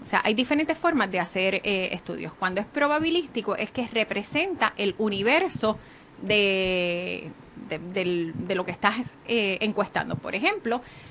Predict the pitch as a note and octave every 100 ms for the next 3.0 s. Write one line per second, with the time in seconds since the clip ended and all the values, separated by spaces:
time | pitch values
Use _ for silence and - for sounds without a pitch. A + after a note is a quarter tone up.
0 | - - F#3+ F#3 F3 F3 F#3 - G#3+ G#3+
1 | G#3+ B3 A#3 A3+ A3+ A3+ C4 D#4 D#4 D#4+
2 | - B3 A#3+ A3+ C#4 E4 F#4 A3 G#3